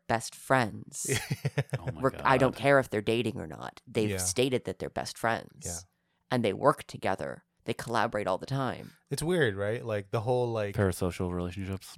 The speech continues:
Speaker 2: 'cause there's, like,
Speaker 1: Yeah.
Speaker 2: there's,
Speaker 3: Mm.
Speaker 2: it, it's kinda like there's good things and bad things about, like, shipping and, like, fandom and
Speaker 1: Yeah,
Speaker 2: stuff.
Speaker 1: I find
Speaker 2: And,
Speaker 1: it
Speaker 2: like,
Speaker 1: creepy.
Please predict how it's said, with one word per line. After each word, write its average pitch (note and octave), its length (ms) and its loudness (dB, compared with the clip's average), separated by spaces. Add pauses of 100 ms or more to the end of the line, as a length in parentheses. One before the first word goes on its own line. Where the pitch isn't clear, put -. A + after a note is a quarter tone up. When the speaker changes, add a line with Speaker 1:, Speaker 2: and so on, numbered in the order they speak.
Speaker 2:
'cause D3+ 160 4
there's, D3+ 200 4
like, D3+ 160 6
Speaker 1:
Yeah. - 120 -8
Speaker 2:
there's, C3 220 2
Speaker 3:
Mm. - 100 -6
Speaker 2:
it, C3+ 160 -10
it's C#3 260 -4
kinda E3+ 200 0
like C#3+ 160 -2
there's A2+ 160 -2
good A#2+ 180 -4
things A2 180 0
and G2 120 0
bad F#2 160 -4
things G2 160 -4
about, F#2 200 -6
like, F2 160 -12 (140)
shipping F#2 600 -6
and, F2+ 160 -8
like, F2+ 160 -12
fandom F#2 560 -8
and F2+ 80 -12
Speaker 1:
Yeah, - 100 -16
Speaker 2:
stuff. F2+ 200 -8
Speaker 1:
I - 40 -10
find - 140 -6
Speaker 2:
And, - 80 -10
Speaker 1:
it F2+ 40 -10
Speaker 2:
like, - 120 -8
Speaker 1:
creepy. - 160 -14